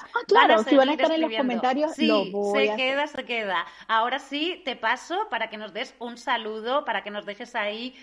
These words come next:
Speaker 2: como, no sé, una moraleja, unas palabritas, una esencia de esto que nos has traído.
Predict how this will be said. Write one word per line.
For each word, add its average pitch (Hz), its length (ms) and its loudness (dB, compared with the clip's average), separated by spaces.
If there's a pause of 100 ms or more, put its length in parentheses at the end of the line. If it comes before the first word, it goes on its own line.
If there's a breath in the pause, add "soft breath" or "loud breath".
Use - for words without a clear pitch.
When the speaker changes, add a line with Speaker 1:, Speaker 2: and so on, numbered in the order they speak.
(160 loud breath)
Speaker 2:
como, 196 480 -4 (180 soft breath)
no 311 80 -6
sé, 370 200 -4
una 285 160 -4
moraleja, 294 520 -2
unas 285 200 -4
palabritas, 254 480 -6
una 240 100 -6
esencia 269 480 -4
de 214 100 -6
esto 262 180 -8
que 269 100 -8
nos 247 140 -10
has 285 100 -12
traído. 202 480 -6